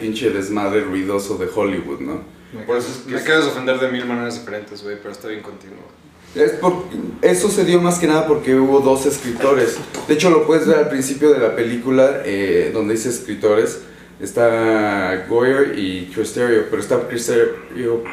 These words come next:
Speaker 1: primero porque él escribió la mayor parte de, de la película. Y dice and en vez del simbolito porque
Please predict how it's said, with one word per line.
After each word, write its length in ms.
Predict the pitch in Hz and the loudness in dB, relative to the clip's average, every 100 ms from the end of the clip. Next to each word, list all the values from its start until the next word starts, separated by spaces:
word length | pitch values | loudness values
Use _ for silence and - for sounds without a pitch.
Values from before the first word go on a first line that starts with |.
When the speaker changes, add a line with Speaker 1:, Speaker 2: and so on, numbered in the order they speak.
| - - | -16 -8
Speaker 1:
primero 460 | 98 104 117 127 127 | -4 -2 0 0 -2
porque 360 | 104 98 - 95 | -6 -8 -6 -4
él 80 | 98 | -4
escribió 320 | - 95 98 | -6 -6 -4
la 100 | 95 | -4
mayor 300 | 90 90 92 | -4 -6 -8
parte 400 | - 90 87 95 | -6 -8 -8 -10
de, 380 | 85 78 - - - - - - - - | -10 -10 -10 -12 -16 -20 -20 -20 -20 -8
de 100 | 92 | -4
la 160 | 90 | -2
película. 480 | - 98 110 107 92 85 - - - - | -4 -4 -6 -6 -6 -8 -16 -20 -20 -14
Y 440 | 120 123 139 - 123 | -2 2 4 2 -2
dice 420 | 127 120 139 - | -4 2 2 2
and 380 | 113 127 143 113 | 0 2 2 0
en 120 | 110 | 0
vez 180 | 113 110 | 0 4
del 400 | 107 95 87 87 | 4 2 -4 -8
simbolito 800 | - 104 101 107 110 - 92 87 - - - - - | -10 -6 -4 -2 -2 -2 -2 -4 -14 -20 -20 -20 -10
porque 880 | 98 95 - 101 95 90 85 - - | -8 -6 -4 -2 0 0 -2 -4 -12